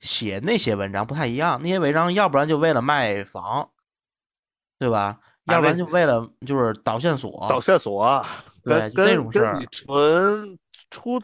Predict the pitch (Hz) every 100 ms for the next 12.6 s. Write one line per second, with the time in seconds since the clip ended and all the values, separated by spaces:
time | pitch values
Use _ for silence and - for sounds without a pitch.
0 | - _ 196 _ 240 214 107 101 117 139
1 | - 117 135 170 147 117 123 - 156 135
2 | 95 143 120 - - 233 190 220 185 147
3 | 113 107 104 104 151 180 117 101 131 156
4 | 143 101 92 92 104 117 107 92 - _
5 | _ _ _ _ _ 131 139 131 131 156
6 | 120 147 123 120 113 104 - - - _
7 | _ _ 175 202 156 110 - 196 202 196
8 | 135 - - 139 120 110 104 123 165 147
9 | 131 147 - 220 240 262 175 98 95 -
10 | 98 104 - - - 160 160 156 101 -
11 | - 131 147 127 - 202 220 143 104 104
12 | 110 98 101 101 - 113